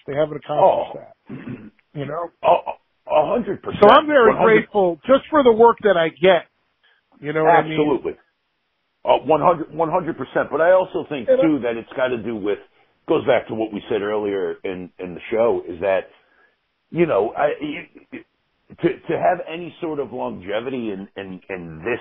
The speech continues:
Speaker 2: particular business that you and I chose to be in, it, it's, it's, it's, it's a state of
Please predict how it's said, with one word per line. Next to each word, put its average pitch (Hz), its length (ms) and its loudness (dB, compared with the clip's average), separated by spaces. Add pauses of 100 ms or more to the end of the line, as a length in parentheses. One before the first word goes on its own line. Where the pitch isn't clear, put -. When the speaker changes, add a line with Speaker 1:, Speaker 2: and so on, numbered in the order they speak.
(100)
Speaker 2:
particular 98 520 -6
business 98 420 -8
that 87 160 -8
you 95 140 -8
and 85 80 -10
I 92 80 -8 (100)
chose 85 220 -12
to 87 60 -16
be 101 220 -8
in, 78 160 -12 (440)
it, - 320 -8
it's, 117 140 -8 (200)
it's, 110 180 -10 (160)
it's, 104 200 -8 (1000)
it's - 120 -6
a - 240 -6
state 123 200 -2
of 95 80 -4